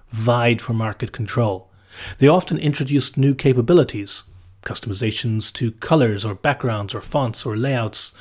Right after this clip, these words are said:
unique to a single browser. That made it hard for designers to create websites that looked the same in both browsers. Designers were forced to resort to fragile code,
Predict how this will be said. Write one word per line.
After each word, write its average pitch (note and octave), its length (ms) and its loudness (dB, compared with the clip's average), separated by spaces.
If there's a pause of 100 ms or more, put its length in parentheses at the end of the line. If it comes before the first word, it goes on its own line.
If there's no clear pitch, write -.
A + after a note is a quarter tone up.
(140)
unique C#3 480 4
to - 100 -6
a A2+ 40 -2
single B2+ 400 0
browser. A#2+ 540 -2 (560)
That F3+ 140 -4
made G#3 140 8
it F3+ 80 4
hard F#3 320 4
for - 120 -4
designers B2+ 520 0
to - 80 -14
create B2+ 280 -2
websites B2 480 -2
that - 100 -10
looked A#2 160 -6
the - 60 -10
same A#2+ 260 -2
in A#2 100 0
both A2+ 240 -2
browsers. D3 520 2 (560)
Designers C#3 400 4
were C3 80 2
forced C#3+ 380 0
to C3 80 0
resort B2+ 320 0
to - 80 -10
fragile C#3 540 0
code, C#3+ 460 2